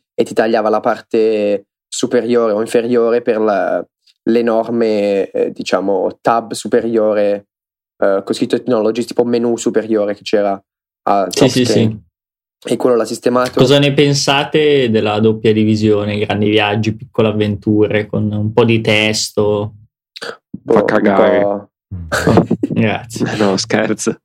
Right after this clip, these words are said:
Speaker 3: No, no, beh, ci sta, dai, alla fin fine è un ottimo sistema per differenziare. Solo che magari un, eh,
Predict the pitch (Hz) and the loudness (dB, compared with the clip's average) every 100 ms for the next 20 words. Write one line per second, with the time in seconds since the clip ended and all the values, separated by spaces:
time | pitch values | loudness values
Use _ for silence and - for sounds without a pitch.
0 | - 170 165 135 - - _ 143 143 113 | -6 -2 0 0 -2 -10 _ -2 0 0
1 | 101 107 104 104 123 - - 104 92 92 | 0 0 -2 0 -4 0 -2 0 0 0
2 | 90 - 98 90 - 87 87 87 98 - | -2 -2 -4 -4 -4 -4 -2 -2 -4 -2
3 | 101 90 87 - 98 101 98 98 95 92 | -2 -2 -4 -4 -2 0 0 0 0 0
4 | 90 101 92 92 92 95 92 131 147 120 | -2 -2 -2 -2 -2 -2 0 0 0 0
5 | 107 117 113 92 107 107 104 98 98 95 | 0 0 0 0 0 2 0 0 0 -2